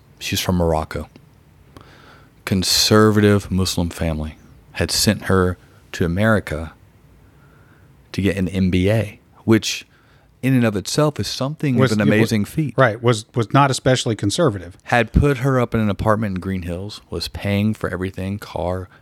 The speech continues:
Speaker 1: I mean, well-off family, clearly.
Speaker 2: Mm-hmm.
Speaker 1: Pretty quickly in her M B A career, she discovered that what she really wanted to be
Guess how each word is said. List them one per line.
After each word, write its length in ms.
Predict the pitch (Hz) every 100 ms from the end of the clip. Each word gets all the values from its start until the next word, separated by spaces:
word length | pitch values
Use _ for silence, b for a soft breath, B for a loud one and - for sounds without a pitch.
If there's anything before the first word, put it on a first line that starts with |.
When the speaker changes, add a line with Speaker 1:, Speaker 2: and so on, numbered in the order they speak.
| -
Speaker 1:
I 40 |
mean, 140 | 82 - - -
well-off 640 | 95 104 113 101 98 98
family, 540 | - - 95 90 87 90
clearly. 460 | - 110 104 120
Speaker 2:
Mm-hmm. 920 | - _ _ _ _ _ _ _ _ _ _ b b b b b b b
Speaker 1:
Pretty 240 | - 135 131
quickly 340 | - 123 107
in 100 | 101
her 120 | 92
M 140 | 87 90
B 160 | 87
A 120 | 85 87
career, 460 | - 73 71 - - _ _ _ _ _ b b
she 300 | - - 98
discovered 500 | 107 - 95 90 87
that 180 | 87 80
what 160 | 90 90
she 200 | - 80
really 320 | 90 104 127
wanted 320 | 95 82 78
to 60 | 78
be 360 | 78 76 76